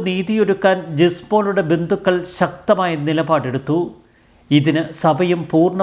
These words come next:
പിന്തുണ നൽകുന്ന കാഴ്ച. ജിമ്മിയുടെ നാട്ടിലേക്ക് മൃതദേഹങ്ങൾ കൊണ്ടുവരില്ല എന്നും അവിടുത്തെ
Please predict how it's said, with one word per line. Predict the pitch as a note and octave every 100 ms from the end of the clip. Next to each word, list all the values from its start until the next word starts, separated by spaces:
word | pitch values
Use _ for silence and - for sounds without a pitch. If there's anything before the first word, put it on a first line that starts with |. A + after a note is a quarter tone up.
| F3+
പിന്തുണ | E3 E3+ D#3
നൽകുന്ന | D3+ D3+ C3+ C3+
കാഴ്ച. | C#3 A#2+ A#2+ D3+ E3 - - _ _ _ _
ജിമ്മിയുടെ | C3 C#3 D#3+ E3+ G3+ G3+ F#3
നാട്ടിലേക്ക് | F3+ E3+ F#3 F3+ F3+ F3 F3 E3
മൃതദേഹങ്ങൾ | D#3 E3 G3 F#3 F3+ F#3 E3 F3
കൊണ്ടുവരില്ല | E3 E3+ G3 F#3+ F3 E3+ D#3+ F3+
എന്നും | D#3 D#3 D3 - D3+
അവിടുത്തെ | D3+ F#3+ G3